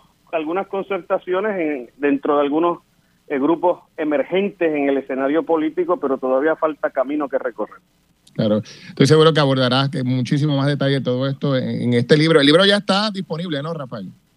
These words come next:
Speaker 1: El libro está disponible, está disponible en Amazon, en las principales librerías de Puerto Rico. Vamos a presentarlo mañana miércoles a las seis y treinta
Speaker 2: Muy
Speaker 1: de
Speaker 2: bien.
Speaker 1: la tarde en el Museo de Arte de Puerto Rico, al frente del Centro Gubernamental Minillas, así que todo el público está invitado.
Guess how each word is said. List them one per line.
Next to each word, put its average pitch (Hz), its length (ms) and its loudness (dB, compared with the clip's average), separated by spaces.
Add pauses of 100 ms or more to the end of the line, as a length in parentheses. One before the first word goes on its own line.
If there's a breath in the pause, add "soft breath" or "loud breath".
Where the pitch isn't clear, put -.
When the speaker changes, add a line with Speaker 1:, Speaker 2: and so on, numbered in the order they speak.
(640 soft breath)
Speaker 1:
El 143 160 2
libro 170 200 2
está 196 160 0
disponible, 196 680 0
está 170 140 -4
disponible 175 500 2
en 165 100 0
Amazon, 185 640 0
en 156 80 0
las 143 140 0
principales 151 640 -2
librerías 160 480 0
de 151 80 -2
Puerto 139 380 -6
Rico. 190 340 -2
Vamos 160 240 0
a - 20 -14
presentarlo 156 600 -4
mañana 143 420 -4
miércoles 160 640 0
a 135 60 -2
las 123 180 -2
seis 151 180 0
y - 40 -2
treinta 143 320 0
Speaker 2:
Muy - 20 4
Speaker 1:
de 135 60 4
Speaker 2:
bien. 131 100 0
Speaker 1:
la 123 40 -2
tarde 170 380 0
en 135 60 -6
el 127 80 -6
Museo 147 400 -2
de 147 80 4
Arte 143 200 -2
de 123 440 0
Puerto 131 300 0
Rico, 143 560 2
al 107 100 -4
frente 139 300 -2
del 147 140 2
Centro 143 300 0
Gubernamental 139 600 0
Minillas, 151 560 2
así 139 120 -2
que 175 180 0
todo 165 180 0
el 156 100 0
público 170 360 -2
está - 120 -8
invitado. 156 500 0